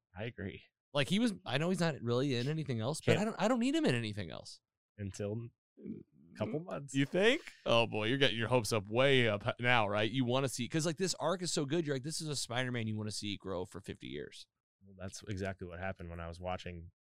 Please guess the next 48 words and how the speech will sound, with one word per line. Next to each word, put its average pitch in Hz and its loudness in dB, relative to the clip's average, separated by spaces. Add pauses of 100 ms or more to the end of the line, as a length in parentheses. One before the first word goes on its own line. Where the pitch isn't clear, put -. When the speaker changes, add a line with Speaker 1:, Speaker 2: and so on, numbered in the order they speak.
Speaker 1:
this 90 -20
movie. 98 -2
I 80 -2
was 85 -6
like, 80 -8 (180)
"Ugh, - -20 (880)
you're 95 -8
gonna 92 0
get, 87 -4 (480)
you're 98 -4
gonna 110 2
get 104 0
your 123 4
hopes 147 4
up 110 6 (120)
Speaker 2:
Getting 107 -6
your 110 4
hopes 127 2
up, 123 4
Speaker 1:
for 131 8
everything." 127 10 (120)
Speaker 2:
Andy. 269 0
<laughs> 440 8 (1080)
Speaker 1:
This, 107 -4
<laughs> - -10
all 110 0
these 123 0
Spider-Man, 113 0
it's - -12 (140)
t-, 104 -20
still 113 -16
two 120 2
months 120 0
away. 120 0 (460)
Speaker 2:
Um, 135 2
so 127 2
what 143 8
happens 147 4
next? 147 4
Green 143 4
Goblin's 135 6
like, 135 2
"Yeah, 160 4
join 117 2
me 139 2
or 151 2
not." 123 2 (380)
And 110 2